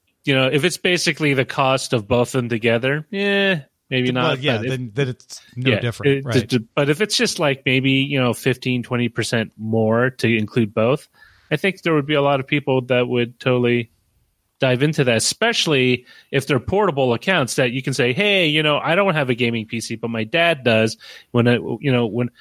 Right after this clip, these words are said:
Speaker 1: when I go home from college, I can go play on my family's computer. I just log in with my account, you know, and then I can, you know,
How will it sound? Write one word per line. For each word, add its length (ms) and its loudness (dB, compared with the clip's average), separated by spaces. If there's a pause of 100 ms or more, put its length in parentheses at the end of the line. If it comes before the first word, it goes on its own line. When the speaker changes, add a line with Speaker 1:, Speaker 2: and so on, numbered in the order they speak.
(160)
Speaker 1:
when 140 0
I 60 2
go 180 0
home 180 2
from 200 -2
college, 460 0
I 80 2
can 180 -4
go 140 0
play 280 0
on 80 -2
my 180 2
family's 360 -2
computer. 280 -4
I 80 0
just 340 -6
log 300 2
in 100 0
with 160 0
my 180 2
account, 480 -2 (460)
you 80 2
know, 220 2
and 180 -6
then 200 -2
I 120 -2
can, 220 -10 (180)
you 80 -2
know, 160 -4